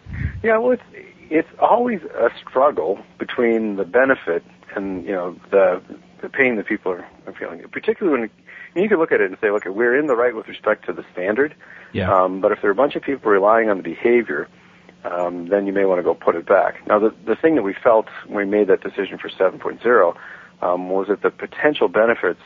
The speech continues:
Speaker 1: were so great, um, that we wanted to make that be the default behavior. So
Speaker 2: Yeah.
Speaker 1: that's the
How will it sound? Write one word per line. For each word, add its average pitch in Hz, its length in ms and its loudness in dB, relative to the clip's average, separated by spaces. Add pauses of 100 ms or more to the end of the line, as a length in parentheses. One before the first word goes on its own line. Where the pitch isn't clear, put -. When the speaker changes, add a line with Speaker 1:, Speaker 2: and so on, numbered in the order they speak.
(140)
Speaker 1:
were 80 160 -8 (160)
so 127 160 4
great, 90 400 -4 (540)
um, 85 300 -2
that - 100 -8
we 98 100 -6
wanted 101 360 2
to - 40 -10
make 87 260 -4
that 92 240 2
be 87 120 -6
the 82 100 -8
default 85 360 0
behavior. 85 440 -10 (540)
So - 200 -14
Speaker 2:
Yeah. 92 180 0
Speaker 1:
that's 90 180 -12 (140)
the 82 100 -14